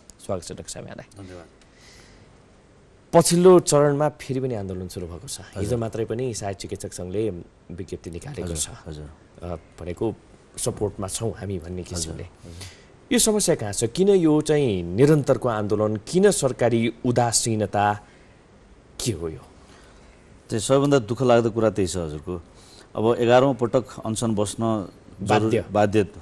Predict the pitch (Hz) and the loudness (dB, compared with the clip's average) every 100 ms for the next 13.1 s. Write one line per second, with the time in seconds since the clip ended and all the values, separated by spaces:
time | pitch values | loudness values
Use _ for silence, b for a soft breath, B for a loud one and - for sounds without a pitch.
0 | - 101 104 107 92 87 98 101 101 92 | -6 -2 0 0 0 -2 -4 -2 -4 -2
1 | 98 95 92 98 92 113 123 131 123 113 | -2 -2 -4 -4 -4 -2 0 0 0 -2
2 | 120 110 113 123 - 104 110 98 98 113 | -2 -4 -4 -4 -4 0 0 0 -4 -4
3 | 90 98 98 98 - 95 92 90 92 101 | -4 -2 0 0 -4 -6 -4 -6 -8 -10
4 | 104 - 98 92 107 95 95 B B B | -12 -10 -8 -2 0 0 -6 B B B
5 | 110 117 - 117 98 101 101 117 92 92 | -8 -6 -4 -2 -2 0 2 2 2 -4
6 | 85 117 - B B B B - 101 117 | -8 -8 -12 B B B B -4 4 6
7 | 113 104 95 87 - - - - - 135 | 6 6 2 -4 -16 -20 -20 -12 -4 0
8 | 135 156 156 127 135 127 127 123 123 - | 2 4 4 4 2 0 -2 -4 -4 -2
9 | 131 - 147 127 - 110 107 107 101 98 | -2 -2 -4 -4 -4 0 2 4 2 2
10 | 95 101 139 123 104 101 101 104 98 98 | -2 -2 -2 -2 -4 -4 -6 -4 -4 -2
11 | 110 98 95 92 90 76 78 78 113 98 | -2 0 0 -2 -4 -6 -10 -12 -14 -14
12 | 82 B B - - - - 117 131 131 | -18 B B -20 -20 -20 -6 0 4 6
13 | 113 | 4